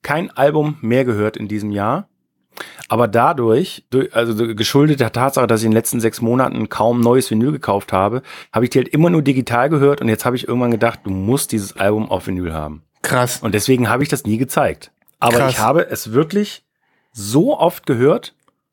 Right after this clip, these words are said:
Speaker 1: und
Speaker 2: Da
Speaker 1: du wirst nicht drauf kommen.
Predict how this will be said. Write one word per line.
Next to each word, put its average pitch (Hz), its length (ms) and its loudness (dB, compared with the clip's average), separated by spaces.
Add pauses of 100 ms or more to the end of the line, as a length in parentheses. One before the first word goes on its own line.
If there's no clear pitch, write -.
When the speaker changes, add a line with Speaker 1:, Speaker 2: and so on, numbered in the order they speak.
(1400)
Speaker 1:
und 113 160 -4
Speaker 2:
Da - 80 2
Speaker 1:
du 107 60 -4
wirst 120 120 -6
nicht 131 140 -4
drauf 117 180 0
kommen. 92 300 -2